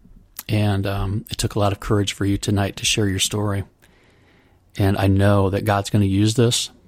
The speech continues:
to help others who are hearing this right now. And I just pray that, uh,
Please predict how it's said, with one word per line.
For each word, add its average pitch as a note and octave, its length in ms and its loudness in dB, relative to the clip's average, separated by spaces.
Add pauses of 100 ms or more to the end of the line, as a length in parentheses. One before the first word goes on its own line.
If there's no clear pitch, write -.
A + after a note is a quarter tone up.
to G#2+ 100 -2
help G2 220 -2
others G#2 420 0 (120)
who A2+ 100 2
are G2+ 160 2
hearing G#2 260 4
this G#2 180 0
right A2+ 180 0
now. A2 360 2 (840)
And G#2 100 0
I G2+ 80 4
just G2+ 240 -2
pray G2+ 260 0
that, F#2+ 480 -2
uh, F#2+ 340 -2